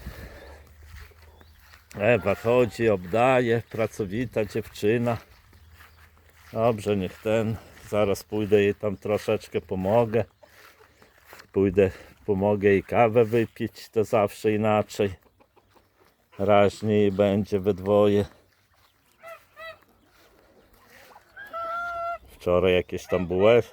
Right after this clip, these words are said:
bułki piekła. To zaraz przy kawce usiądziemy, to sobie zjemy, wypijemy. No i Gosia się opiekuje. No i kaczaków tutaj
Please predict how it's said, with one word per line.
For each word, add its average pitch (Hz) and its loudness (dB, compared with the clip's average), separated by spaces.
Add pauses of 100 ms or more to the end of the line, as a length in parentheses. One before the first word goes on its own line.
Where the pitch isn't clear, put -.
(120)
bułki 117 -4 (1000)
piekła. 117 2 (1300)
To 101 0
zaraz 104 2
przy - -8
kawce 107 0
usiądziemy, 104 0
to - -4
sobie 101 0
zjemy, 101 2 (680)
wypijemy. 104 2 (1500)
No 92 -2
i 101 0
Gosia 101 2
się 101 0
opiekuje. 98 -2 (1080)
No 104 0
i 110 2
kaczaków 107 0
tutaj 101 -2